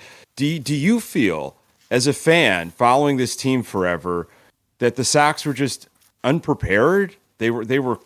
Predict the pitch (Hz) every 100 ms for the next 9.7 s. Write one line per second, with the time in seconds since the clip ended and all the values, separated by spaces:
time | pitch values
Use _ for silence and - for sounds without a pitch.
0 | - 123 127 127 117 - 131 135 101 117
1 | 135 151 135 - 104 98 107 160 135 98
2 | 101 113 117 - 117 113 104 104 107 123
3 | 151 123 131 139 143 156 175 185 - -
4 | - 123 127 143 143 147 135 143 127 127
5 | 123 120 120 110 107 156 190 147 - 117
6 | 117 - _ _ - 170 220 175 98 -
7 | _ _ - - 139 147 143 151 135 151
8 | - 185 175 185 160 117 113 - - 139
9 | 190 220 269 151 - -